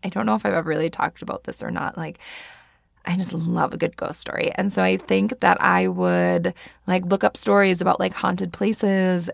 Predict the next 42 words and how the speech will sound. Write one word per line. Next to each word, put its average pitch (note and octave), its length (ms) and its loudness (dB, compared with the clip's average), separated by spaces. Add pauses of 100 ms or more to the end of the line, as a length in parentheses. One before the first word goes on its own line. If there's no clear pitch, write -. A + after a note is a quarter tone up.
(120)
and F#3+ 680 -2 (540)
tell A#3 200 4
the A3 100 4
stories, G3+ 680 2
or, F#3 140 0
like, E3+ 300 0 (300)
have F#3 220 4
friends F3+ 540 2
come G3+ 260 0
on, G3 520 0 (200)
like, - 160 -4
some F3+ 140 -4
of F3 60 0
my F3 100 0
closest F3 480 -4
friends, F3+ 420 0
and F#3+ 160 -6
just F3 140 -2
have F3+ 160 0
them, F3+ 120 -4
like, F3+ 180 -4
listen - 560 -2 (120)
and F#2 180 -2
tell - 180 -4
them, - 180 -4
like, F#3+ 160 -6
a F#3+ 60 -4
ghost - 320 -4
story. G3+ 420 -4 (400)
I G#3+ 100 -2
don't E3 140 -2
know. E3 100 -4
That - 220 -4
sounds G#3+ 440 -2 (480)
just - 300 2
so - 200 -2
fun - 340 -4
to - 120 -4
me. C4 380 2 (840)
Maybe A#3 300 2
one F3+ 240 0
day, F3+ 440 -2